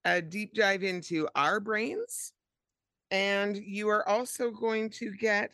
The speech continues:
a deep dive into the brains of some guests that we have coming on the show. Um, some are experts in their field, and some are just really interesting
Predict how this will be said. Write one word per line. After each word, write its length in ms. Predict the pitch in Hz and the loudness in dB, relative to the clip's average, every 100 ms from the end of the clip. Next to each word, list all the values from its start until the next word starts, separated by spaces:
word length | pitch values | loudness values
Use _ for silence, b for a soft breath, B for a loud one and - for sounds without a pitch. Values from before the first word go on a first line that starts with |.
| - | -2
a 80 | 208 | -2
deep 320 | 196 214 - | -2 -6 0
dive 360 | 220 208 208 220 | 2 4 2 -2
into 440 | 208 202 202 - 214 | -4 -4 -4 -6 -8
the 100 | 202 | 0
brains 440 | 196 202 220 214 | 2 2 2 0
of 120 | 208 | -2
some 220 | - 208 | -2 -4
guests 540 | 185 180 220 - - - | -2 0 0 -2 -8 -4
that 140 | - | -4
we 140 | 175 170 | -2 0
have 300 | 160 165 165 | 2 0 0
coming 300 | 165 180 170 | -2 0 2
on 180 | 165 160 | 2 0
the 80 | |
show. 560 | 139 - 160 156 220 285 _ B B B B | -2 0 2 2 0 -6 _ B B B B
Um, 220 | 175 170 | 0 0
some 260 | 180 226 208 | 0 2 4
are 140 | 190 - | 2 2
experts 500 | 202 - 202 202 - | -4 -4 -4 -2 -2
in 100 | 202 | -2
their 160 | 196 | -2
field, 460 | 180 - 196 226 240 - | -2 -4 -2 -2 -2 -4
and 180 | 170 185 | -4 -2
some 480 | - 220 240 285 415 _ B B B - | 0 2 2 2 -2 _ B B B 0
are 200 | 190 180 | 2 2
just 640 | 156 - 214 240 - - _ | 0 2 2 2 -4 -8 _
really 600 | 156 165 202 214 220 220 - | -6 -2 2 2 2 -4 -4
interesting 880 | 196 - 208 - 214 202 190 190 | -4 -2 -6 -2 -2 0 0 -2